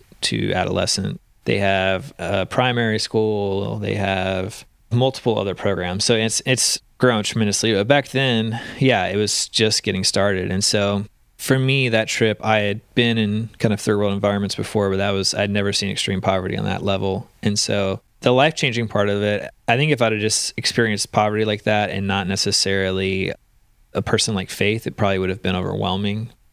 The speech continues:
Been a little bit where it's like, "Well, I don't even know what to do with this or how to respond." But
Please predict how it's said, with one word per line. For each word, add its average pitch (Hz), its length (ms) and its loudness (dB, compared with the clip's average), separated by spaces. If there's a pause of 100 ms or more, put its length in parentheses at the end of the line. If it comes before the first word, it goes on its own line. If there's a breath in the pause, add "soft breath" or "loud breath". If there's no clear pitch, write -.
(380)
Been 101 160 2
a 95 80 0
little 95 160 0
bit 95 180 0
where 92 100 0
it's - 120 -4
like, 92 160 -2
"Well, 92 100 -2
I 95 40 0
don't 92 80 0
even 90 100 -4
know 92 80 -2
what - 80 -8
to - 80 -10
do 90 140 0
with 92 140 -4
this 98 220 -2
or 98 80 -4
how 95 100 -2
to 92 60 -2
respond." 98 600 -2
But 98 240 -2